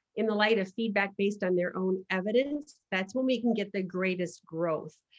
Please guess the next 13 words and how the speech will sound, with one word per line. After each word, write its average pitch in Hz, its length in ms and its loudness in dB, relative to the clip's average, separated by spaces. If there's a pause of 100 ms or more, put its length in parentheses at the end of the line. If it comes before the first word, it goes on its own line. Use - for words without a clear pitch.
(260)
And 196 180 2
so 214 520 0
that 233 240 0
would 254 120 -2
be 226 140 2
the 196 160 0
vision. 180 340 0
Like, 156 200 -4
we're 285 260 0
trying 226 340 0
to 175 100 -4
maximize 170 680 -2
the - 80 -20